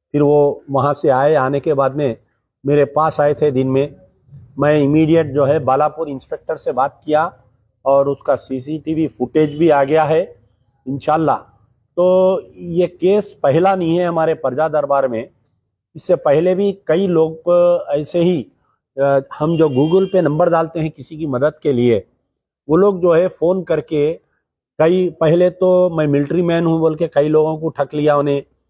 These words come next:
फिर उसके बाद में दारू शफा पे वो चार मीनार का ने बुला के एक बेवा के पैसे खींच लिया।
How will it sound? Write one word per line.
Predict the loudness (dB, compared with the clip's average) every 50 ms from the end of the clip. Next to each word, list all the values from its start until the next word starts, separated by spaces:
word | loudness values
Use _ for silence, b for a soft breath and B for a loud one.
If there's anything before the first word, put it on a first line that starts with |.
| _ _ _ _ _ _ -4
फिर | -2
उसके | 0 0 0 0 0 2
बाद | 2 2 0 0 -2
में | -4 -4 -2
दारू | 0 0 0 0 0
शफा | -2 -2 -2 0 0 -2
पे | -2 0 0 -2 -2 -2 -6 _ _ _ _ _ _ _ -2
वो | 2 2 4 4 2 2
चार | 2 0 0 0 0
मीनार | 0 0 0 -2 -2
का | -4 -6
ने | -6 -4
बुला | -4 -2 -2 0 0 -2
के | -2 -4 -4 -6
एक | -4 -4 -2
बेवा | 0 2 2 2 0
के | 0 -4
पैसे | -6 -4 -4 -4 -4 -6 -10
खींच | -10 -10 -10 -12 -10 -4
लिया। | -2 0 0 0 -2